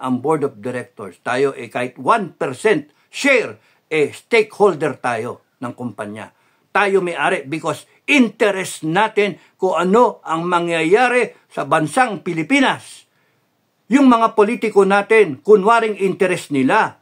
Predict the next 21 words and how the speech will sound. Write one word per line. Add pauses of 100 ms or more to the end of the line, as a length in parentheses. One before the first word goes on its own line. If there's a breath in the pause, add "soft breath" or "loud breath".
(120)
ang
mangyayari
sa
bansang
Pilipinas. (260 soft breath)
Pero
hindi, (160)
ang
interest
nila, (120)
bulsa
nila. (260)
Kasi
hanggang
ngayon,
patunay
yung
Resolution
ten
na
yan,